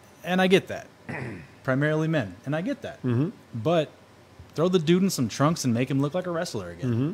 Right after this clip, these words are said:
Speaker 1: That's, that's what, like, when, when he w-, when he was in, um, O V W and then
Speaker 2: Right.
Speaker 1: moved over to N X T in the
Speaker 2: Mm-hmm.
Speaker 1: trunks, he had a killer look.
Speaker 2: Right.
Speaker 1: And now with that huge addition to his tattoo, he's gonna look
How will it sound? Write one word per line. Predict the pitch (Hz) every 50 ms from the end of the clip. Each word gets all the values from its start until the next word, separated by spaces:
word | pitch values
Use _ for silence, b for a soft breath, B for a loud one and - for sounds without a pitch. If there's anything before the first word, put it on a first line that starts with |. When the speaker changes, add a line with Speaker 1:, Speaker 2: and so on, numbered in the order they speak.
| - -
Speaker 1:
That's, | - 127 120 135
that's | 139 143 139 -
what, | 160 160 -
like, | 139 131 127
when, | 139 151 151 151 170
when | 147 143 143
he | 135 151 180
w-, | 170 170 170 156
when | 143 143
he | 160 170 175
was | 180 170 165
in, | 170 170 170 170 165 - - - -
um, | 143 147 151 147 147 147 147 147 143 -
O | 143 151
V | 160 160
W | 151 147 127 127 135 143 143
and | 139
then | 139 135
Speaker 2:
Right. | 139 147
Speaker 1:
moved | 147 135
over | 143 135 139 135
to | 123
N | 131 131
X | 120 - -
T | - 190 202 180
in | 151 147
the | 127
Speaker 2:
Mm-hmm. | 120
Speaker 1:
trunks, | 135 190 196 190 - - - - -
he | - - - 156 165
had | 170 170 131
a | 95 - - -
killer | - - 208 214 180 170 170
look. | 202 240 - 110 - - - - -
Speaker 2:
Right. | - 110 107 104 104 -
Speaker 1:
And | 135 127
now | 135 151 170
with | 160 147
that | - - -
huge | - - 165 170 165 135 123 - - - - -
addition | 135 127 165 165 - 170 143
to | 165 160
his | 139 -
tattoo, | - 156 156 147 190 202 233 214
he's | 175 160
gonna | 190 196 190
look | 196 196 190